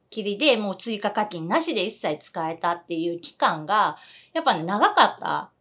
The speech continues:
五年はないけど、二千十九年からぐらいだから、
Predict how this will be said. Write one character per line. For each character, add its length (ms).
五 180
年 420
は 140
な 220
い 200
け 200
ど、 300
二 140
千 260
十 320
九 280
年 280
か 140
ら 580
ぐ 60
ら 140
い 80
だ 120
か 140
ら、 420